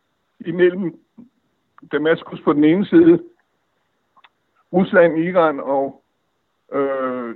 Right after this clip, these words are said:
Tyrkiet på den anden side. Der skal man huske, at de tre lande jo, øh, er, er samlet i det, der hedder Astana-processen. Altså et samarbejde,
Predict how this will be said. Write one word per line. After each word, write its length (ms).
Tyrkiet 600
på 100
den 120
anden 200
side. 340
Der 100
skal 100
man 140
huske, 220
at 80
de 120
tre 220
lande 340
jo, 220
øh, 320
er, 400
er 140
samlet 500
i 60
det, 160
der 40
hedder 400
Astana-processen. 1200
Altså 200
et 140
samarbejde, 640